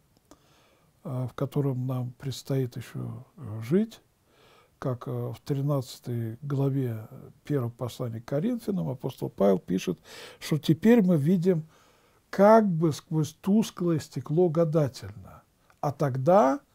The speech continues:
когда войдём в другой мир, будем познаны так, как мы познаны. То есть тот мир, он нас проницает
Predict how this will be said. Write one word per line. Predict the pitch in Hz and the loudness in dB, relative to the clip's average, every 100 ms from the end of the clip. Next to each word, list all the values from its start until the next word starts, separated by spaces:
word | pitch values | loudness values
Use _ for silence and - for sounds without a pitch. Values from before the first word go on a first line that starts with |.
| _ | _
когда | - 131 131 | -8 -4 0
войдём | 143 131 135 | 0 0 -4
в | 123 | -4
другой | 123 123 123 | -8 -6 -6
мир, | 117 151 208 254 - _ _ _ - | -4 -2 -2 -2 -8 _ _ _ 2
будем | 160 147 143 | 4 4 0
познаны | 123 170 170 131 135 120 113 | 0 0 0 0 -6 -6 -6
так, | - 175 247 - _ _ | -2 -2 -2 -10 _ _
как | - 123 117 | -8 -8 -4
мы | 135 151 156 _ _ _ | -4 -4 -8 _ _ _
познаны. | - 131 107 98 92 - _ _ _ _ _ _ | -6 -6 -6 -12 -16 -20 _ _ _ _ _ _
То | - | -10
есть | 123 - | -10 -6
тот | - 127 | -4 -4
мир, | 135 170 240 190 | -2 -2 0 -2
он | 123 | -2
нас | 139 | -6
проницает | - - 139 143 135 143 123 | -6 -6 -4 -4 -4 -4 -4